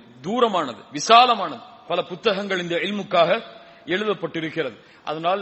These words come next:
அறிஞர்களிடம் சென்று அந்த இல்மை முழுமையாக படித்ததற்கு பிறகு புரியவில்லை என்றால்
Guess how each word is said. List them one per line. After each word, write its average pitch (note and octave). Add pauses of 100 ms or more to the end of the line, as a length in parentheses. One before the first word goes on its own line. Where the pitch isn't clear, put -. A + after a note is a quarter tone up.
(120)
அறிஞர்களிடம் D#3+
சென்று F#3
அந்த E3 (120)
இல்மை F#3
முழுமையாக F3+
படித்ததற்கு F3
பிறகு A3
புரியவில்லை F#3
என்றால் E3